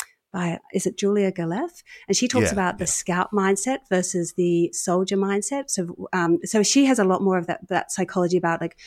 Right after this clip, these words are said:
Speaker 1: whether you tend to be someone who seeks to defend your view versus someone who seeks to update your view in light of new information. And I think there's a strong psychological component to this. And I certainly know when I've done these sorts of projects before,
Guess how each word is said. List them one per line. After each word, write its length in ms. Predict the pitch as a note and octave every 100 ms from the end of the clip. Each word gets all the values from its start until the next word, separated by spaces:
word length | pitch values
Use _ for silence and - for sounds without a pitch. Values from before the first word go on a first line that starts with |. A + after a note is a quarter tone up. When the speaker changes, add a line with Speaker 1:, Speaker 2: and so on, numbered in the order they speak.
| -
Speaker 1:
whether 200 | - G3
you 120 | G3+ G3
tend 220 | G3 F3+
to 80 | E3+
be 100 | F3
someone 300 | F3+ E3+ E3
who 320 | E3+ E3+ E3 - - _ _ _ -
seeks 380 | G3+ A3+ G3 -
to 120 | F#3
defend 420 | F#3+ - G3 G3
your 160 | F3+ D#3+
view 440 | E3+ D#3+ D#3+ E3 -
versus 340 | F#3+ F3 F#3 E3+
someone 220 | F3+ F3
who 120 | F3+
seeks 260 | E3 F3 -
to 240 | - E3+ -
update 520 | E3 _ - E3+ F3+
your 160 | F3+ E3
view 260 | D#3+ D#3+ D#3+
in 120 | D#3+
light 220 | D#3+ D#3
of 140 | D#3 E3+
new 280 | D#3 D#3+ -
information. 640 | E3+ - D#3+ E3+ - C#4+ - - -
And 100 | G#3+
I 80 | G#3+
think 140 | D4+
there's 160 | C4 G3
a 40 |
strong 520 | - - E3+ E3 F#3+
psychological 720 | F#3+ E3+ F3 D#3+ D#3 - D#3+
component 440 | D#3 E3+ D#3+ D#3+ -
to 60 |
this. 160 | G#3 B3+
And 80 | G3+
I 40 |
certainly 360 | F#3+ C#4 C#4 A#3+
know 220 | F#3 F3 - -
when 100 | F#3+
I've 140 | F#3 F3
done 180 | G3+
these 200 | F#3 F3
sorts 200 | - E3
of 80 | F3
projects 380 | - F3 E3 -
before, 520 | - - F3+ F3+ E3